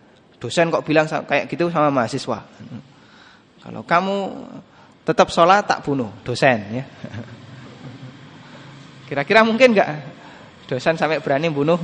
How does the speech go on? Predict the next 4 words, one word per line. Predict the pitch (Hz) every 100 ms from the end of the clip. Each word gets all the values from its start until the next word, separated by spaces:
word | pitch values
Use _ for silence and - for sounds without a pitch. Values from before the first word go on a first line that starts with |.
| 165
mahasiswanya? | 135 120 120 120 110 110 120 117 101 - - 143 131 139 - - - - - - - 113 - - -
Dosen | 117 143 139
psikopat, | - 135 131 131 113 -
ya. | 117